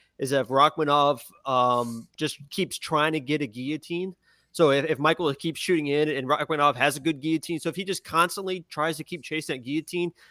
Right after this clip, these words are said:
you could find a way to lose a decision like that, you know, if you end up on your back and then you can't really get up as fast as you'd like. So that's the only thing that would worry me, but I think that Rakhmonov should dominate this fight wherever he wants to dominate the fight. Uh, so he's in my lineup at ninety-one hundred dollars.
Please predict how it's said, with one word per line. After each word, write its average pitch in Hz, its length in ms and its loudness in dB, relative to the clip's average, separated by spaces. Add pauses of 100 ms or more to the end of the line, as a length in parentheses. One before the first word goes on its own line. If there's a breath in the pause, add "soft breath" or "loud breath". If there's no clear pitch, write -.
(120)
you 156 80 -4
could 156 100 0
find 175 220 4
a 170 40 4
way 165 180 4
to 143 60 0
lose 143 240 0
a 139 60 -2
decision 127 460 -4
like 117 180 -6
that, 117 240 -2
you 123 60 -4
know, 120 80 -2
if 120 80 -8
you 127 80 -2
end 131 100 0
up 123 100 -4
on 131 140 -2
your 123 80 -6
back 123 300 0
and 117 100 -8
then 113 60 -12
you 113 80 -14
can't 127 240 -6
really 127 180 -4
get 120 160 -4
up 127 140 0
as 120 100 -6
fast 131 320 -4
as 110 100 -14
you'd 120 140 -10
like. 127 260 -2
So 117 280 -4 (320 soft breath)
that's 175 180 2
the 196 60 0
only 190 140 2
thing 185 120 0
that 180 140 2
would 170 80 2
worry 170 280 4
me, 175 200 0
but 135 280 2
I 143 120 0
think 151 180 -4
that 139 120 -2
Rakhmonov 135 420 0
should 147 340 -2
dominate 131 460 -2
this 127 120 -6
fight 127 380 -2 (220)
wherever 147 300 6
he 139 100 2
wants 135 320 0
to 127 60 -16
dominate 131 360 0
the 127 100 -4
fight. 131 400 -2
Uh, 120 320 -2
so 127 160 -10
he's 143 140 0
in 156 100 -2
my 135 100 2
lineup 127 340 0
at 123 80 -6
ninety-one 120 380 -4
hundred 117 200 -6
dollars. 107 480 -4